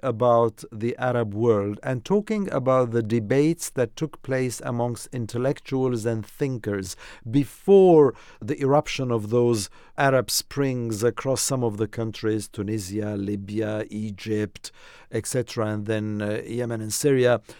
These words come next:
and what have you. It also tried in some other countries like Morocco, but they were wise enough to know how to contain it at the moment. If you look at some of those books that are coming, they're talking about the debates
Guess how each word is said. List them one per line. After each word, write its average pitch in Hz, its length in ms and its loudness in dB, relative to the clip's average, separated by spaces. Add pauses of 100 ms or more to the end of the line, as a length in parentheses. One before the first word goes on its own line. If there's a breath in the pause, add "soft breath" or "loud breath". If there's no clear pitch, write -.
(220 loud breath)
and 120 120 -6
what 123 220 0
have 127 240 2
you. 117 400 4 (180)
It 110 140 -10
also 135 240 0
tried 123 320 0
in 110 100 -6
some 123 220 -4
other 120 180 0
countries 107 380 -6
like 107 200 -4
Morocco, 120 380 0
but 107 160 -2
they 110 100 0
were 110 200 0
wise 117 280 2
enough 113 280 -4
to 117 100 -8
know 113 140 -2
how 113 140 -2
to 107 120 -12
contain 147 420 -4
it 117 160 -4
at 101 100 -6
the 107 80 -4
moment. 110 340 -2 (340 loud breath)
If 139 160 2
you 175 140 4
look 233 200 0
at 196 120 -2
some 180 180 0
of 143 140 0
those 139 200 4
books 139 300 -4
that 127 220 -2
are 120 180 0
coming, 131 460 -4
they're 131 160 -2
talking 160 560 -4
about 127 320 0
the 123 80 0
debates 120 680 2